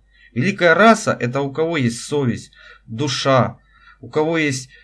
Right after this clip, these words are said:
сострадание, у кого есть отзывчивость, понимание, сердечность, сердоболие.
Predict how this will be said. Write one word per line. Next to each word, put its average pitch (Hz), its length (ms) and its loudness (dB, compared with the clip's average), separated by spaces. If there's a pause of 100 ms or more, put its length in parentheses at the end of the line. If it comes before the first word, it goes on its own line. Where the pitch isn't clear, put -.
(300)
сострадание, 139 1040 2
у 113 120 -10
кого 156 300 0
есть 160 520 -4
отзывчивость, 120 1000 -2
понимание, 139 920 0 (100)
сердечность, 135 920 -4
сердоболие. 131 880 -2